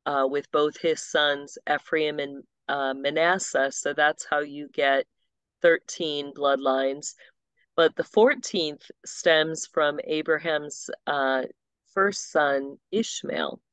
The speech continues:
And that line is kept the purest, and that's known as the Muslim Brotherhood. So, um,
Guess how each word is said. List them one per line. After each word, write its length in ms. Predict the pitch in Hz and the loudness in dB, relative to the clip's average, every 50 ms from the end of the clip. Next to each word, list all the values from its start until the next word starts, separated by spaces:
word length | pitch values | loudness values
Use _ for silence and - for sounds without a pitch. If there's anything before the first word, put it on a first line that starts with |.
| _ _ _ _ _ _ - - | _ _ _ _ _ _ -4 -2
And 200 | 156 151 156 151 | 0 2 4 4
that 240 | 151 160 175 - | 4 4 4 2
line 260 | 170 170 165 165 160 160 | 2 2 2 2 2 0
is 160 | 156 - - | -2 -4 -4
kept 240 | - 170 - _ - | -4 -4 -4 _ -6
the 80 | 175 | -10
purest, 560 | - - - - 156 147 147 147 - - - | -10 -8 0 2 4 4 4 2 0 -4 -8
and 140 | - 147 147 | -8 -4 0
that's 320 | 143 139 143 - - - 156 | 0 0 0 -2 -8 -10 -4
known 280 | 147 143 139 143 143 | -4 -2 -2 -2 -4
as 200 | 143 139 139 - | -4 -6 -6 -4
the 100 | - 139 | -4 -4
Muslim 560 | 139 139 139 139 135 - - - 135 135 135 | -2 0 0 0 0 -2 -2 -2 -2 -2 -2
Brotherhood. 720 | 135 - 139 139 139 - 139 139 - - - - 120 123 - - _ _ _ _ _ _ _ _ _ _ _ _ _ _ _ _ _ _ | -4 -4 -2 -2 0 -2 -4 -6 -6 -8 -8 -8 -8 -10 -12 -18 _ _ _ _ _ _ _ _ _ _ _ _ _ _ _ _ _ _
So, 560 | - - - - 185 170 165 156 156 151 147 - - | -18 -10 -2 4 6 6 8 8 8 8 6 4 2
um, 540 | - 165 160 151 147 139 135 131 123 117 | 2 2 4 4 4 2 0 -2 -6 -12